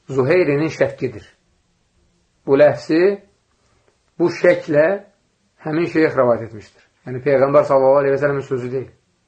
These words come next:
İki sözdən biri Peyğəmbər sallallahu aleyhi və sələmin sözüdür. Və hədisin sonunda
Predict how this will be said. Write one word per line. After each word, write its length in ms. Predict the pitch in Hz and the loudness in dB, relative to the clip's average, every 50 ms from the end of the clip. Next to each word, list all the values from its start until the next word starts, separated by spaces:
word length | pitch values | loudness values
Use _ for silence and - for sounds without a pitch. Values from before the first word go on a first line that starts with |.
| _ _ _ _ _ _ _ _ _ _ _ _ _ _ _ _ _ _ _ - | _ _ _ _ _ _ _ _ _ _ _ _ _ _ _ _ _ _ _ -20
İki 260 | - - - 202 185 - | -20 -8 -4 -4 -2 0
sözdən 540 | - 165 147 131 123 120 151 170 175 165 147 | 2 2 2 2 0 0 -2 -2 -2 -2 -2
biri 240 | 131 147 151 185 180 165 | 0 2 2 2 4 4
Peyğəmbər 440 | 156 139 117 123 117 117 117 113 | 2 2 2 0 2 2 2 2
sallallahu 380 | - - 123 117 110 107 110 113 | 0 -2 -6 -6 -4 -4 -4 -4
aleyhi 160 | 110 107 98 | -4 -6 -8
və 60 | - | -10
sələmin 260 | - 90 90 95 92 - | -10 -10 -10 -12 -14 -14
sözüdür. 360 | 101 98 95 104 95 92 _ _ _ _ _ _ _ _ _ _ _ _ _ _ _ _ _ _ _ _ _ _ _ _ _ - | -14 -14 -14 -16 -20 -20 _ _ _ _ _ _ _ _ _ _ _ _ _ _ _ _ _ _ _ _ _ _ _ _ _ -2
Və 80 | 143 139 | 0 2
hədisin 380 | 143 147 131 123 151 165 156 - | 2 0 0 -2 -8 -8 -8 -6
sonunda 440 | 151 135 127 123 120 120 135 147 | -4 -4 -2 -2 0 2 4 4